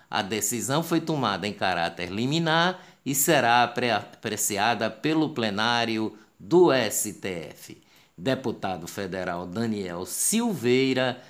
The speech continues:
vai ao S T F para poder dar uma entrevista ao Direto ao Ponto, o programa da Jovem Pan. Pedido cita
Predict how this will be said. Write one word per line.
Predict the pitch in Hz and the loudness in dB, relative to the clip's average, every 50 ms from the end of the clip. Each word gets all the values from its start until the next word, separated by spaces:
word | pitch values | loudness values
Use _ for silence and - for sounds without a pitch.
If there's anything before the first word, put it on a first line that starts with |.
| - _ _ | -20 _ _
vai | 87 98 107 127 156 175 185 180 190 190 190 185 | -14 -6 0 4 4 6 6 6 6 6 8 8
ao | 180 180 175 165 165 | 8 6 6 6 6
S | 160 156 156 151 - - - - | 4 4 4 2 0 -2 -4 -2
T | - | 0
F | 127 113 107 117 131 147 151 151 156 | 0 2 2 2 0 -2 -2 -4 -10
para | 151 - 165 180 170 175 | -4 -2 0 0 0 0
poder | 170 - 190 180 143 - 170 165 170 170 | -2 2 2 2 2 4 4 4 4 4
dar | 147 139 160 160 165 | 4 4 4 4 4
uma | 165 170 175 175 | 4 4 2 2
entrevista | 175 185 180 180 - 190 175 156 131 113 104 127 151 185 185 175 - - - - 90 82 - - - - - _ | 2 2 0 2 2 4 4 4 4 2 0 0 2 2 2 -2 -4 -8 -6 -6 -6 -6 -6 -10 -20 -20 -20 _
ao | - - 135 143 147 135 | 0 2 4 4 4 2
Direto | 127 139 131 127 139 151 151 147 - 156 | 2 2 2 4 2 2 0 0 2 2
ao | 127 127 120 - | 4 4 2 0
Ponto, | - - 127 139 160 160 151 - - 143 143 | -4 -6 -4 -2 -2 -2 -4 -4 -6 -8 -8
o | 135 | -6
programa | - 139 123 117 104 95 110 127 127 127 120 113 | -4 -2 -2 -2 -2 -2 -2 -2 0 0 -2 -2
da | 101 107 104 92 | -2 -2 -2 -2
Jovem | 82 85 123 139 160 156 151 139 123 | -2 -2 -2 -2 0 0 -2 -6 -6
Pan. | 123 - 107 87 85 80 - - _ _ _ _ _ _ _ _ _ _ _ | -6 -8 -10 -8 -10 -12 -14 -18 _ _ _ _ _ _ _ _ _ _ _
Pedido | - 123 87 85 110 117 110 90 107 107 | -4 -4 -4 -2 -4 -4 -4 -4 -6 -6
cita | - - - 131 139 165 190 185 - - 180 180 170 170 | -6 -6 -2 0 0 2 0 0 0 0 0 2 0 0